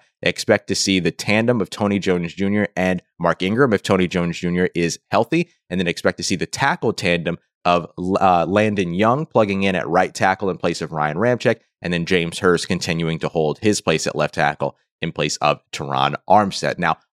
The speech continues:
all of this impacts everything. It impacts the run game, but perhaps most importantly, it impacts the passing game. So why would I have the confidence that we might see the Saints' first one hundred yard wide receiver game of the season, despite the fact that both of these two tackles might be out?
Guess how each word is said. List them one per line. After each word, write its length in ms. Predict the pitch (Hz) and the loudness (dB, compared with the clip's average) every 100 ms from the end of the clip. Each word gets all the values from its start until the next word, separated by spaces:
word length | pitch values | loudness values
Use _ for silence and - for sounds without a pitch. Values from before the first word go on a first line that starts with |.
| - | 2
all 300 | 110 143 156 | 4 6 4
of 100 | 123 | 4
this 180 | 131 - | 4 4
impacts 460 | 110 107 98 90 | 0 0 -2 0
everything. 380 | 85 69 65 69 | -4 -4 -8 -8
It 100 | 71 | -2
impacts 440 | 92 107 104 98 - | -2 0 -2 -2 -4
the 60 | |
run 220 | 87 110 | 0 0
game, 220 | 107 107 95 | 2 0 0
but 140 | - | -8
perhaps 320 | - 123 - | -4 -4 -4
most 220 | 117 110 | -4 -4
importantly, 420 | 92 - 160 127 104 | -6 -2 -2 0 -4
it 120 | - | -2
impacts 440 | 156 151 139 113 - | -4 0 0 0 -4
the 120 | 95 - | -12 -4
passing 460 | 151 160 - 90 | -2 -2 -2 -6
game. 200 | 80 80 - _ - | -4 -4 -6 _ -2
So 140 | 107 | 0
why 260 | 90 101 165 | 2 4 4
would 160 | 208 | 6
I 180 | 156 151 | 6 6
have 280 | 151 131 123 | 4 0 0
the 60 | - | -6
confidence 680 | - 147 180 - 73 78 - _ - | -2 2 2 2 -2 -2 -6 _ -2
that 100 | 104 | 2
we 100 | 110 | 4
might 280 | 107 143 | 4 2
see 300 | - - 135 | 0 2 2
the 100 | 120 | 4
Saints' 340 | 107 127 127 - _ _ _ | 4 2 2 -2 _ _ _
first 360 | 143 147 165 - | 2 2 0 -4
one 320 | 104 127 151 | 2 4 4
hundred 560 | 151 - 147 139 139 113 | 2 0 0 2 0 4
yard 280 | 117 120 | 6 6
wide 380 | 110 104 113 123 | 4 4 4 2
receiver 600 | 113 101 - 110 110 135 | 0 0 2 2 4 4
game 340 | 131 127 139 139 | 6 6 4 4
of 320 | 110 120 117 104 | 4 4 2 -2
the 80 | |
season, 480 | 92 - 113 123 156 | 0 2 2 4 2
despite 480 | 117 - - 113 131 | 2 -2 0 0 0
the 60 | - | 2
fact 260 | 123 127 | 2 2
that 100 | 107 | 2
both 200 | 92 117 | 4 2
of 60 | 123 | 2
these 140 | 113 | -4
two 140 | - 113 | -4 -2
tackles 440 | 120 120 135 110 | 2 2 0 0
might 280 | 104 120 - | 0 0 0
be 120 | 87 | 2
out? 240 | 104 160 | 4 2